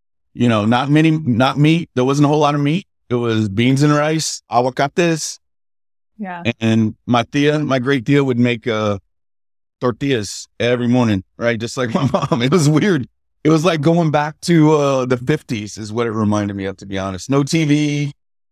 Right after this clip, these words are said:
Speaker 1: I mean, literally, it was camping, right? And, um, but I tell you what, they were happy. You would never know that they were that poor. <laughs> They,
Speaker 2: Mm.
Speaker 1: I had some of the best times of my life there. I mean,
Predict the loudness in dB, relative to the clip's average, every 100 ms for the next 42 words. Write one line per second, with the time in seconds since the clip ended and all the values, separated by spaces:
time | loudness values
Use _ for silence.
0 | _ _ _ -4 -2 -2 0 2 2 2
1 | 2 2 0 -2 0 0 0 -2 -6 -10
2 | -14 -16 _ _ _ _ _ -2 0 -2
3 | -8 -10 _ _ -4 -4 -4 -10 _ _
4 | -4 -2 0 0 0 0 -2 -4 -10 _
5 | _ _ -2 -2 -6 -2 0 2 2 0
6 | -2 -8 _ _ _ _ 0 2 2 -2
7 | -4 -4 -4 -4 -4 0 0 2 2 2
8 | -2 0 2 4 4 4 0 0 0 2
9 | 2 0 -4 -6 -2 0 2 2 2 0
10 | -4 -8 _ _ -16 -14 -14 -4 -2 -2
11 | -4 -2 0 2 2 0 -2 -2 0 0
12 | 2 2 2 0 -4 -4 -4 -4 -8 -8
13 | -6 -6 -4 -4 -6